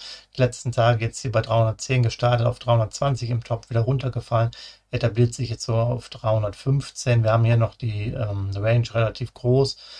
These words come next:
mit, äh, dra-, zwischen dreihundert und dreihundertzwanzig U-S-Dollar. Ich würd sie eher weiter unten jetzt so ein bisschen ansiedeln, also im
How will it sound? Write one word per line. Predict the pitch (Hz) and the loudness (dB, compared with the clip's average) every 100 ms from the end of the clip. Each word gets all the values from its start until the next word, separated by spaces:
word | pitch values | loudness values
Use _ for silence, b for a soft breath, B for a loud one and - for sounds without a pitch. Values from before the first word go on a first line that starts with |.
| B B _ | B B _
mit, | 120 - - | -12 -10 -6
äh, | 117 110 113 | -2 -2 -6
dra-, | - - | -10 -10
zwischen | - 127 107 | -8 -6 -6
dreihundert | 101 113 120 113 | 2 4 6 4
und | 120 - | -2 -2
dreihundertzwanzig | 113 110 - 143 123 117 | 0 0 -4 -4 -2 -2
U-S-Dollar. | 135 120 - 117 113 B B B B _ | -4 -6 -2 2 2 B B B B _
Ich | 147 127 - | 0 0 0
würd | 135 | -2
sie | - 127 | 0 4
eher | 123 117 | 6 6
weiter | 113 120 - | 6 2 -2
unten | 147 - 139 | -6 -4 -2
jetzt | 123 - | -2 0
so | |
ein | 120 | 2
bisschen | 120 - 117 117 | 2 2 0 0
ansiedeln, | - 120 113 113 113 | 0 0 2 0 0
also | 117 107 120 - | -2 -4 -6 -6
im | 107 104 104 104 | -6 -8 -10 -14